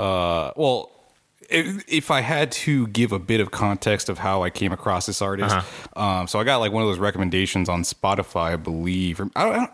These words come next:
Speaker 1: you know what? I'm not really sure where the origin started.
Speaker 2: Hmm.
Speaker 1: I just know that I heard his music either back in, like, twenty eighteen. He had the song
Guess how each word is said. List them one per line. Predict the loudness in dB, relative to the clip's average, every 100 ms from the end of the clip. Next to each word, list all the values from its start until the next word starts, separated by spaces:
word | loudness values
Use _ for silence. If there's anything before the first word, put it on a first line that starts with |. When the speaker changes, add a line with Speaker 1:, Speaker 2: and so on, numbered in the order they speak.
| -8
Speaker 1:
you | -4
know | 0
what? | 0 -2
I'm | -2
not | 0 -2
really | 0 0 0
sure | 0 2 2
where | 2 0
the | 0 0
origin | 2 2 0
started. | 0 2 2 -2
Speaker 2:
Hmm. | -4 -4 0
Speaker 1:
I | 0
just | 0 0
know | 2 2 2
that | 2
I | 0
heard | 0 0 0 -2 -8 -20 -20 _
his | -4 0
music | 2 2 2 0 0
either | -2 -2 0
back | 0 0 0
in, | 2 2
like, | 0 -4
twenty | -2 2 4 2 2 -2
eighteen. | -2 -4 0 2 4 2 2
He | 2
had | 2
the | 2
song | 2 2 0 -2